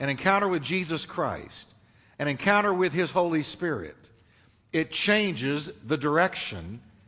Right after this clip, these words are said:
of our life. But now, in this passage we just read, there was a large crowd following Jesus. Matter of fact, five thousand people. And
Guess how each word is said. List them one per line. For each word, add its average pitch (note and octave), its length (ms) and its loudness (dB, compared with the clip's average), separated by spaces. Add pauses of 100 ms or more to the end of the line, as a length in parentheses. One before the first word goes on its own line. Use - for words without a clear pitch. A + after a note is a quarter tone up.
(100)
of C#3 160 2
our D#3+ 140 6
life. - 640 -4 (880)
But F#3 160 2
now, G#3 400 6 (340)
in F3+ 140 2
this B3 160 2
passage G3+ 460 0
we F#3 120 2
just D#3+ 220 -2
read, D#3 260 4
there F3 120 2
was D#3+ 100 0
a D3 60 2
large A3 480 4
crowd C3 480 2
following C#3+ 420 0
Jesus. B2 640 -8 (540)
Matter F3+ 260 6
of C#3+ 80 -4
fact, E3+ 320 4
five F3+ 300 6
thousand D#3+ 420 4
people. F3+ 400 -10 (1500)
And F#3+ 460 6